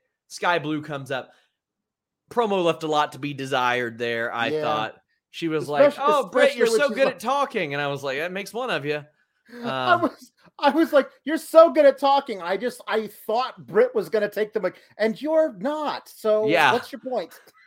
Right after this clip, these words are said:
Speaker 1: Yes. They're gonna wrestle on Rampage.
Speaker 2: Yeah.
Speaker 1: Um, Shida and Hayter. I just love Hayter being like,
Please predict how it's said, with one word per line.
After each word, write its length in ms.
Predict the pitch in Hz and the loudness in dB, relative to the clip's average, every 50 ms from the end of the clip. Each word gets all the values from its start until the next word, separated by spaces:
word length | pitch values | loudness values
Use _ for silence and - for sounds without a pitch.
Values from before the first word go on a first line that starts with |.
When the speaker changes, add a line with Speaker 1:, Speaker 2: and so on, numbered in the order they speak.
| _ _ - | _ _ -8
Speaker 1:
Yes. 440 | - 165 165 151 135 - - - - - - - - - - | -4 -2 -2 -2 -2 -4 -8 -20 -20 -20 -20 -20 -18 -14 -8
They're 120 | - 160 160 | -6 -4 -2
gonna 180 | 165 175 160 | 0 2 2
wrestle 340 | 156 151 147 143 - 151 139 | 4 4 2 2 0 -4 -4
on 140 | 135 135 123 | -4 -4 -4
Rampage. 880 | 127 127 123 123 123 120 120 123 117 117 117 113 113 110 - - - _ _ - | -4 -4 -4 -4 -6 -6 -6 -6 -4 -4 -4 -6 -8 -12 -14 -18 -20 _ _ -12
Speaker 2:
Yeah. 240 | 127 117 101 92 85 85 - | -12 -12 -12 -14 -18 -18 -12
Speaker 1:
Um, 440 | 107 107 107 107 107 107 107 107 107 - | -8 -6 -6 -6 -6 -8 -10 -12 -14 -12
Shida 480 | - - - 196 190 180 156 139 135 - | -10 -8 -6 -4 -4 -2 -2 -2 -2 -2
and 200 | 123 123 120 110 | -6 -10 -10 -10
Hayter. 640 | - 123 135 139 143 135 120 110 107 107 98 - _ _ _ _ _ _ _ _ _ _ _ _ _ - | -8 -6 -4 -4 -4 -4 -6 -6 -6 -8 -10 -12 _ _ _ _ _ _ _ _ _ _ _ _ _ -10
I 60 | 139 | -10
just 120 | 135 117 | -8 -8
love 580 | 127 131 131 139 151 156 147 143 131 139 - - _ _ _ _ _ _ _ _ | -8 -6 -2 -2 0 0 0 -2 -4 -14 -14 -18 _ _ _ _ _ _ _ _
Hayter 400 | - 135 135 135 139 135 131 123 | 0 2 4 4 4 2 0 -2
being 360 | 110 107 120 117 117 113 110 110 | -2 -4 -6 -6 -6 -6 -8 -8
like, 500 | 110 107 104 104 101 92 - _ _ | -6 -6 -6 -6 -8 -10 -14 _ _